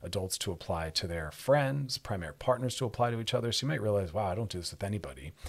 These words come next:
We're talking about it from friend to friend, but again, this is, you, this, this should be universal and ubiquitous. Um, but basically this acknowledgement that, like, we're touch phobic,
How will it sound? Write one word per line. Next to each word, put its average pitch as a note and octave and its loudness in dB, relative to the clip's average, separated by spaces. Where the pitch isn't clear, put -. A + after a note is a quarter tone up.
We're - -10
talking A#2+ 8
about G#2+ 8
it G2+ 0
from F2+ 4
friend G2+ 6
to D#2+ -4
friend, A#2 6
but G2+ 4
again, A#2 2
this G#2 2
is, G2 -2
you, F#2 2
this, - 8
this G2+ 2
should C3+ 8
be G#2+ 4
universal F2 6
and F2+ 8
ubiquitous. F2+ 2
Um, G2+ 8
but C3+ 6
basically F#3 8
this C3+ 4
acknowledgement A#2 6
that, G2 6
like, F#2+ 0
we're F#2+ 0
touch - 4
phobic, F#2+ 4